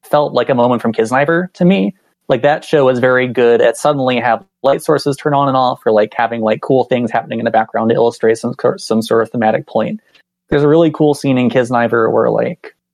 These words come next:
one of the characters suddenly recognizes a connection with the other, with another character, and suddenly the children from their past, dreamlike, just sort of run through the background behind them. It, it felt like, to some degree, The Witch from Mercury hasn't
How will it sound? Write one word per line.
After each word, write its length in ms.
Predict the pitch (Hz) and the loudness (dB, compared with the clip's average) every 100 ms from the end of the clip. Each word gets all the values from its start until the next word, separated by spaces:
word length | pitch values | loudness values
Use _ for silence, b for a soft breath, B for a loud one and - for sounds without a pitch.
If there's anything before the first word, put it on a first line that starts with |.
| _ _ _ | _ _ _
one 240 | 151 156 | 0 2
of 60 | 151 | 0
the 100 | 143 | -2
characters 580 | - 143 135 139 131 131 | 0 0 0 0 -2 0
suddenly 360 | 143 139 135 | -2 0 0
recognizes 580 | 117 123 143 123 123 127 | 0 -2 0 0 0 -2
a 60 | 123 | -2
connection 420 | 123 123 - 147 - | -2 -2 -4 -6 -4
with 220 | 123 117 | 0 2
the 80 | 113 | 2
other, 280 | 113 131 - | 0 -2 0
with 100 | 123 | 0
another 240 | 117 135 | 2 -2
character, 460 | 147 160 151 151 147 | -2 -2 -2 0 0
and 180 | 147 120 | 0 -2
suddenly 280 | 127 123 120 | -2 -2 -2
the 120 | 113 | -2
children 560 | - 117 131 151 156 | 0 0 2 2 2
from 140 | 143 127 | 2 0
their 160 | 110 | 0
past, 580 | - 110 131 - - - - | -2 -4 -4 -6 -16 -12 -2
dreamlike, 520 | 110 120 127 139 139 | 0 2 2 0 0
just 240 | 110 113 | -2 -2
sort 140 | - 113 | 0 -2
of 140 | - | 0
run 640 | 151 127 117 123 131 143 143 _ _ _ _ | 2 2 2 0 -2 -2 -4 _ _ _ _
through 220 | - 139 131 | 2 4 4
the 80 | |
background 560 | 127 113 123 131 131 127 | 2 -2 -2 -2 0 0
behind 340 | 113 110 117 143 | -2 -2 0 0
them. 280 | 170 180 185 b b b _ _ _ _ _ - | 0 -2 -4 b b b _ _ _ _ _ -4
It, 160 | 123 - | -2 0
it 160 | 165 - | -2 0
felt 260 | 165 180 | 0 0
like, 240 | 160 147 147 | 0 0 -2
to 80 | 139 | -2
some 220 | 156 165 | 0 0
degree, 240 | 143 135 | 2 2
The 80 | 123 | 4
Witch 160 | 151 - | 2 0
from 100 | 135 | -2
Mercury 380 | 180 156 135 | 0 0 0
hasn't 400 | 127 135 151 160 | 0 0 0 -4